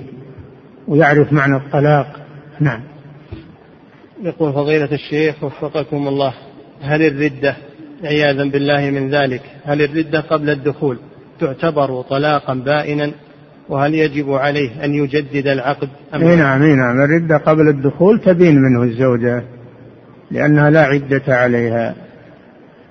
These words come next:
Speaker 1: فتبين منه الزوجة، فإذا تاب إلى الله يعقد له من جديد. أما،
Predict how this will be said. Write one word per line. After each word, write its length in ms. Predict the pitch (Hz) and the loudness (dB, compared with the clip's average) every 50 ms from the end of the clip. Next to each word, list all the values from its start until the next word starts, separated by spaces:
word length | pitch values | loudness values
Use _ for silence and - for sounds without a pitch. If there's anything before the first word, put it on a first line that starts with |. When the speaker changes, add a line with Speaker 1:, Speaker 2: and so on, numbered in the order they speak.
| _ _ - - - | _ _ -20 -8 -6
Speaker 1:
فتبين 440 | 165 139 - 170 165 165 196 185 156 | -6 0 2 2 2 2 2 2 4
منه 280 | 139 143 151 147 135 | 4 4 4 4 4
الزوجة، 480 | 131 117 110 120 123 120 117 107 123 127 - - | 2 0 0 -2 -2 -2 -2 -4 -8 -12 -6 -4
فإذا 340 | 175 190 196 180 160 156 | -2 0 2 2 4 2
تاب 360 | 147 - - 175 170 156 139 143 | 2 2 4 4 4 6 4 2
إلى 260 | 139 143 139 143 143 | 2 2 0 0 0
الله 340 | 135 131 147 180 214 226 180 - - - - - - - - - - - | 0 2 2 2 2 0 -2 -4 -14 -20 -20 -20 -20 -20 -20 -20 -10 -6
يعقد 400 | 175 180 185 160 - 160 143 127 | -2 0 0 0 2 0 0 2
له 280 | 123 120 123 127 135 147 | 2 0 2 2 2 2
من 160 | 156 170 175 | 2 2 2
جديد. 340 | 160 175 147 127 135 117 - - - - - - - - - - - - - - - _ _ - - _ - _ _ _ _ - - _ - - - - - - - - - 135 | 2 2 -2 -2 -4 -8 -8 -10 -18 -20 -20 -20 -20 -20 -20 -20 -20 -20 -20 -20 -20 _ _ -20 -20 _ -20 _ _ _ _ -20 -20 _ -20 -20 -18 -18 -18 -18 -18 -14 -6 -2
أما، 500 | 170 196 185 175 170 160 151 143 135 | 0 2 4 6 6 6 4 2 0